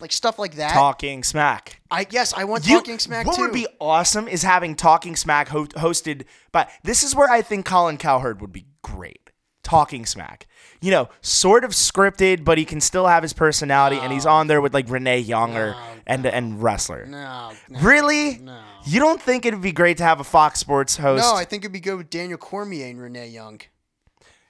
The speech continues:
Speaker 2: Ah, ha, ha. 'Cause Daniel Cormier might come to W D, W W E
Speaker 1: To be
Speaker 2: eventually.
Speaker 1: an announcer
Speaker 2: What, is
Speaker 1: for
Speaker 2: he
Speaker 1: SmackDown.
Speaker 2: forty?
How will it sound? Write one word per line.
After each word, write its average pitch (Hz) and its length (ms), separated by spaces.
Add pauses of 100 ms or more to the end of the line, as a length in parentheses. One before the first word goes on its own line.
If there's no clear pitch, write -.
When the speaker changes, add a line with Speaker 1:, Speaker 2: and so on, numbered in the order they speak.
(340)
Speaker 2:
Ah, 170 1300
ha, 147 120
ha. 151 680 (260)
'Cause 123 140
Daniel 123 280
Cormier 143 440
might 104 200
come 101 160
to 92 80
W 87 280
D, 87 280
W 98 280
W 90 320
E 90 100
Speaker 1:
To 87 80
be 107 60
Speaker 2:
eventually. 147 160
Speaker 1:
an 156 60
announcer 156 280
Speaker 2:
What, 180 160
is - 60
Speaker 1:
for 190 80
Speaker 2:
he 254 60
Speaker 1:
SmackDown. 196 140
Speaker 2:
forty? 156 400